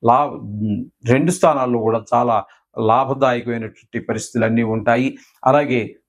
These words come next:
సినిమా రంగంలో వారికి, ఆ, ఈ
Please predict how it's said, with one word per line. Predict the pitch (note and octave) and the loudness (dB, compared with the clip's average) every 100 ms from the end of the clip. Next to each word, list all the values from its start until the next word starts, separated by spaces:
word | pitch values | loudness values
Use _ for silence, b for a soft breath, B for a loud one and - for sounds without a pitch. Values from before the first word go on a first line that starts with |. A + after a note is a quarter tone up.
| _ | _
సినిమా | - D3 F#3 F#3 | -2 2 4 2
రంగంలో | D3 B2+ B2 A#2 | 0 -2 -2 -2
వారికి, | A2+ A2 G#2 A2+ G#2 b b b _ _ _ _ C#3+ | -2 -4 -8 -12 -12 b b b _ _ _ _ 0
ఆ, | C3 B2 A#2+ A#2 A#2 A2+ C#3+ | 2 0 0 -2 -4 -6 2
ఈ | C#3 C3+ B2+ B2 | 4 4 2 0